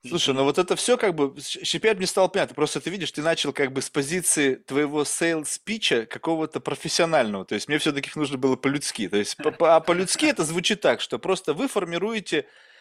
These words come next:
Speaker 1: а, некую иерархию взаимоотношений, как не понятийка, как бы как что должен, где там как, а
Speaker 2: Да,
Speaker 1: просто
Speaker 2: да,
Speaker 1: четко
Speaker 2: да, да, да.
Speaker 1: прописываете ф-, абсолютно все расклады в этой, э, системе коммуникаций.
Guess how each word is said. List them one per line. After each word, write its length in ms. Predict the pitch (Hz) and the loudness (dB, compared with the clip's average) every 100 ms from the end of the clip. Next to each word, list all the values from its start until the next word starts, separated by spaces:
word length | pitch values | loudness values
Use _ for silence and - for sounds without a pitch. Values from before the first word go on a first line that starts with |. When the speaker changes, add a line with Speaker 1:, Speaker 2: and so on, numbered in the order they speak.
| - - | -12 2
Speaker 1:
а, 360 | 127 127 123 131 | 6 8 6 2
некую 580 | 151 208 208 190 151 | -2 -2 0 0 0
иерархию 760 | 143 147 185 214 - 160 127 107 | -2 0 2 0 -4 -6 -6 -6
взаимоотношений, 920 | - 113 156 160 160 156 - 220 202 143 | -8 -4 0 -2 -2 -2 2 2 0 -2
как 320 | 147 - - | -2 -2 -12
не 280 | 156 185 175 | -6 -2 -2
понятийка, 880 | - 151 165 160 - 302 - 131 104 | 0 -2 -2 -8 -4 -4 0 0 0
как 240 | - 123 | 0 0
бы 80 | 120 | -2
как 260 | - 170 - | 2 2 2
что 240 | - 165 | -2 -2
должен, 640 | 127 165 220 202 160 143 | 0 2 4 2 0 -10
где 180 | 123 143 | -8 -8
там 180 | 143 127 | -6 -6
как, 220 | 135 110 | -4 -4
а 60 | 123 | -4
Speaker 2:
Да, 20 | |
Speaker 1:
просто 300 | 196 160 160 | 0 0 0
Speaker 2:
да, 40 | |
Speaker 1:
четко 360 | - 254 285 208 | -2 -2 2 0
Speaker 2:
да, 160 | 139 180 | 2 0
да, 180 | 254 | 0
да. 220 | 247 226 185 | -2 0 0
Speaker 1:
прописываете 220 | 175 165 | 0 -6
ф-, 120 | - | -8
абсолютно 460 | 135 - 233 202 156 | -10 -8 -8 -6 -4
все 380 | - - 190 104 | 0 2 2 2
расклады 800 | 123 131 - 196 247 202 117 - - - | -2 -4 0 4 4 4 -2 -4 -20 -18
в 120 | 127 175 | 0 2
этой, 240 | 208 165 | 4 2
э, 400 | 135 139 139 131 | 4 2 4 4
системе 480 | 131 147 - 202 175 | 0 -6 -4 -2 -4
коммуникаций. 800 | - 147 156 156 135 113 - - | -6 -6 -6 2 2 2 -2 -12